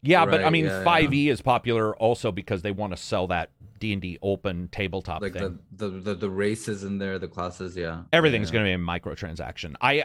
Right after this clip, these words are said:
Speaker 1: honestly, that's what I believe they canceled those for. Is like, why worry
Speaker 2: For
Speaker 1: about
Speaker 2: micro?
Speaker 1: making a game and just instead do D and D one and you,
Speaker 2: <clears throat>
Speaker 1: and tell people, "Will Twitch integration's built in. You can be a superstar." It's like, we've
Speaker 2: Yeah.
Speaker 1: obviously seen that's not true.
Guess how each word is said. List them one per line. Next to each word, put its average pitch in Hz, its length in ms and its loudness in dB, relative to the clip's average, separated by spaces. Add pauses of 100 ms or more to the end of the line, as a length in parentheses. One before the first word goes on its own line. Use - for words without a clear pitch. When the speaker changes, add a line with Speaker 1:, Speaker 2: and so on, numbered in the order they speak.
Speaker 1:
honestly, 156 460 6
that's 123 240 4
what 131 120 2
I 107 100 4
believe 110 340 0
they 98 120 0
canceled 95 420 -6
those 78 180 -8
for. 78 440 -10
Is 92 160 -8
like, 101 180 0
why 110 280 2
worry 110 300 2
Speaker 2:
For 104 40 4
Speaker 1:
about 92 200 2
Speaker 2:
micro? 104 180 2
Speaker 1:
making 107 160 -2
a 104 140 -4
game 101 360 0
and 98 180 -4
just - 260 -4
instead 95 340 -2
do 92 120 -4
D 92 200 -6
and 98 100 -4
D 92 100 -4
one 95 480 -4
and 92 400 -2
you, 110 480 -2
Speaker 2:
<clears throat> - 40 -14
Speaker 1:
and 110 200 2
tell 113 180 2
people, 95 360 0
"Will 143 360 0 (100)
Twitch 185 300 -2
integration's 151 640 -4
built 147 260 -2
in. 151 180 0 (180)
You 202 140 -2
can 190 140 -2
be 196 100 -2
a 208 60 0
superstar." 127 800 -2 (340)
It's - 80 -4
like, 127 140 0
we've 135 140 0
Speaker 2:
Yeah. 139 60 8
Speaker 1:
obviously 131 460 2
seen 110 240 0
that's 123 280 2
not 87 200 -6
true. 87 280 -4